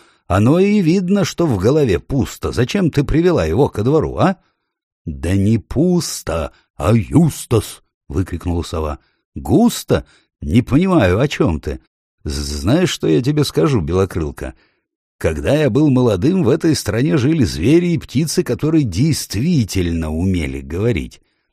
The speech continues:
Не было всего этого шамканья, мычания и шуршания... Никто бы этого ни минуты не потерпел. Ни минуты. Урнус, подай, пожалуйста, мою слуховую трубку». Маленький фавн,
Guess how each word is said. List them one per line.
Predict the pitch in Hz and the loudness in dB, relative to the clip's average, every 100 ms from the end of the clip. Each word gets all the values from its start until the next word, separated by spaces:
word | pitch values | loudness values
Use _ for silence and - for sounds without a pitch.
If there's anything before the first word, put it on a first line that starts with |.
| _ - | _ -8
Не | 71 135 | -2 2
было | 170 165 | 2 2
всего | - 120 | 0 0
этого | 123 110 107 | 0 0 -2
шамканья, | 92 - 82 110 117 - 107 101 | -4 -4 -2 0 0 0 -2 -2
мычания | 90 87 - 76 104 110 101 | -2 -4 -4 -2 -2 0 -2
и | |
шуршания... | - 80 - - 90 104 107 98 90 _ _ _ _ _ | -4 -10 -10 -6 -2 0 0 -2 -6 _ _ _ _ _
Никто | 85 87 - 127 | -8 -6 0 2
бы | 117 | 2
этого | 127 123 117 | 2 4 2
ни | 95 76 120 | 2 2 4
минуты | 143 131 120 147 | 4 4 2 2
не | 160 | 0
потерпел. | 151 147 143 117 80 69 65 _ _ _ - | 0 -2 -2 -2 -4 -6 -8 _ _ _ -6
Ни | 80 92 | 0 2
минуты. | 127 143 156 85 90 82 82 82 - _ _ _ _ | 4 4 4 2 -2 -2 -6 -6 -8 _ _ _ _
Урнус, | 98 143 139 117 - | 2 4 4 2 0
подай, | - 98 139 | -2 0 0
пожалуйста, | 127 107 117 98 - | 2 2 2 0 -2
мою | 90 104 101 | -2 -2 -4
слуховую | - 101 87 92 90 | -6 -6 -2 0 -2
трубку». | - 71 - - - _ _ _ _ _ | -6 -12 -14 -20 -20 _ _ _ _ _
Маленький | 67 82 123 80 78 58 | -8 -6 -4 -6 -8 -12
фавн, | - - 139 90 76 | -10 -6 -2 -2 -4